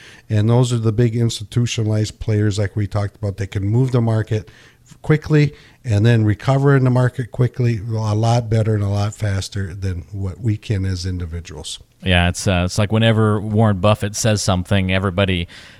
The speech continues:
Speaker 2: you know, tries to figure out what it means or react to it, how to benefit from it. That, that's a behemoth right there, making
Speaker 1: That
Speaker 2: just
Speaker 1: is.
Speaker 2: one example,
Speaker 1: Yeah.
Speaker 2: right, of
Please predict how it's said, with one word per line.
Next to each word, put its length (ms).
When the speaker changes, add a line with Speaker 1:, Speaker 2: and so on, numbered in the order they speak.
Speaker 2:
you 60
know, 100
tries 360
to 60
figure 300
out 300
what 200
it 80
means 380
or 100
react 400
to 200
it, 180
how 180
to 60
benefit 480
from 300
it. 160
That, 180
that's 220
a 60
behemoth 500
right 180
there, 180
making 440
Speaker 1:
That 180
Speaker 2:
just 200
Speaker 1:
is. 20
Speaker 2:
one 120
example, 460
Speaker 1:
Yeah. 60
Speaker 2:
right, 200
of 220